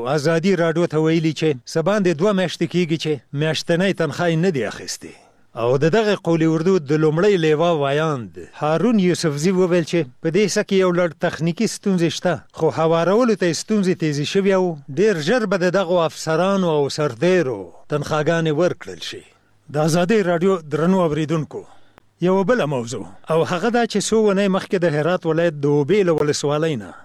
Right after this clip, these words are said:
د سلام په نامه یو کس ازادي راډیو ته ویلي وو چې د دوی په سیمه کې لسګونه کلي آباد دي. د ماشومانو شمیر یې زرګونو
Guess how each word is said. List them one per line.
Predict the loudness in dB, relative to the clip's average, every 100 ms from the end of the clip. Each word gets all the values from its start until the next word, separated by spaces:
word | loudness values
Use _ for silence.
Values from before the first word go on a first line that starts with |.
| -6
د | -2
سلام | 0 2 2
په | 0 0
نامه | 2 2
یو | 2 0
کس | -2 0
ازادي | 2 0 2 0 0
راډیو | 0 0 0
ته | 2
ویلي | 2 2 -2
وو | -2
چې | -2 -4 _ _ -6 -2
د | 2
دوی | 2 0
په | -2
سیمه | 2 2 0
کې | 2
لسګونه | 2 0 0 2 2 2 0
کلي | 2 0
آباد | 0 0 0 -4
دي. | -16 -18 -20 -18 -8
د | -2
ماشومانو | -2 0 0 2 2 0
شمیر | 0 2
یې | 2 2
زرګونو | 0 -2 0 0